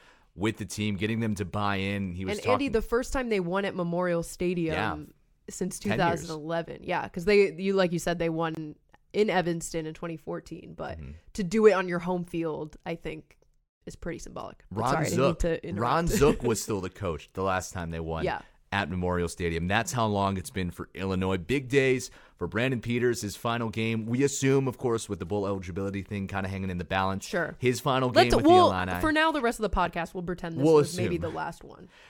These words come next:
Speaker 1: Brandon Peters, his last game as an Illini after an up-and-down career, had a really good game. Uh, a couple of deep balls caught by Isaiah Williams and Casey Washington. Chase Brown comes into his,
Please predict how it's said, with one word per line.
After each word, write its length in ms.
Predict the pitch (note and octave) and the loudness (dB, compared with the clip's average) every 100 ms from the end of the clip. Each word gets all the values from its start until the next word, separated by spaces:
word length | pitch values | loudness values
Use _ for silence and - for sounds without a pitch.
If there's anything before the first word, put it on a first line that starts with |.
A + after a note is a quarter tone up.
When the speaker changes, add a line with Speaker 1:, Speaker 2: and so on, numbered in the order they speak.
| _ - | _ 4
Speaker 1:
Brandon 280 | B2+ D#3+ D3+ | 6 6 6
Peters, 320 | D#3+ C#3+ C3+ | 2 2 2
his 160 | A#2 | 0
last 460 | A2+ A2 A#2+ C#3+ - | 2 4 4 2 0
game 240 | C#3 C3+ C3 | 0 0 0
as 100 | A#2 | -2
an 80 | |
Illini 380 | A#2 A#2 A#2+ A#2+ | 0 0 0 0
after 420 | A#2+ G#2+ A2+ - | 0 0 0 -2
an 80 | G2+ - | -4 -2
up-and-down 600 | A#2 B2+ A#2+ A#2 A2+ A2 | -2 -2 -2 0 0 -2
career, 400 | - G2+ A2 G#2+ | -4 -2 0 0
had 100 | A2 | 0
a 60 | F#2 | -4
really 340 | F#2 A#2 B2+ | -4 -2 -4
good 320 | G#2 A#2+ A2 | -2 -2 -2
game. 400 | F#2+ A2 A2 G#2+ - - - | -4 -2 0 -2 -6 -16 -8
Uh, 320 | E2+ E2 C2+ - - | -4 -4 -4 -10 -18
a 60 | - | -4
couple 240 | - B2+ | 0 2
of 100 | B2 F#2+ | 2 0
deep 240 | A#2+ C3 | -2 0
balls 440 | C3 C3 B2+ B2 | 2 4 2 -2
caught 460 | - A2+ A2+ G#2 - | -6 -2 0 -2 -2
by 280 | G2 F#2 F2+ | 0 0 -2
Isaiah 380 | E2 F#2 G2+ F#2 | -6 -6 -4 -2
Williams 460 | F2 G#2+ A2+ A2+ G2+ | -2 -2 -2 -2 -4
and 140 | F#2+ | -6
Casey 320 | G2 F#2 - | -4 -6 -6
Washington. 720 | E2 F#2+ G#2+ A2 G#2+ - A2 - - _ | -6 -2 -2 -4 -6 -4 -4 -6 -16 _
Chase 280 | - C3 G2 | -4 -4 -4
Brown 560 | E2 G#2 B2 C#3 D3+ | -2 2 2 2 0
comes 320 | C#3 C3 A2+ G#2+ | -2 -2 0 0
into 320 | A2 - A2 | -2 -2 -2
his, 320 | G2+ G2 E2+ | 0 0 -4